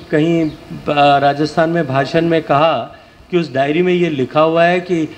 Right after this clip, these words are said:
वो कांग्रेस की सरकार दोबारा बनने वाली है। मैंने तो उस दिन भी कहा था कि खड़गे साहब ने ये जो कहा है, ये उस डायरी में कहाँ पढ़ा था? सरकार तो डायरी के अस्तित्व को नकारती है।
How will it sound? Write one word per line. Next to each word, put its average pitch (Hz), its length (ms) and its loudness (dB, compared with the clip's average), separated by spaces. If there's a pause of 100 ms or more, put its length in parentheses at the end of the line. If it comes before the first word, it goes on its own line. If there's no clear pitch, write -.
(320)
वो 143 100 -2
कांग्रेस 160 480 -2
की 190 120 -4
सरकार 151 440 -2
दोबारा 139 340 2
बनने 131 380 0
वाली 120 280 -4
है। 104 160 -18 (1040)
मैंने 151 160 2
तो 165 140 0
उस 151 100 0
दिन 175 160 2
भी 185 120 2
कहा 151 180 2
था 156 140 0
कि 160 120 -6
खड़गे 135 360 0
साहब 151 280 0
ने 160 120 -2
ये 156 60 0
जो 151 200 2
कहा 135 300 0
है, 156 140 2
ये 156 80 2
उस 147 220 0
डायरी 131 260 0
में 156 120 0
कहाँ 127 240 -2
पढ़ा 113 260 -4
था? - 180 -12 (360)
सरकार 151 320 0
तो 170 120 -6
डायरी 156 260 -2
के 165 100 -6
अस्तित्व 160 380 -4
को 180 120 -4
नकारती 165 460 -2
है। 165 140 -4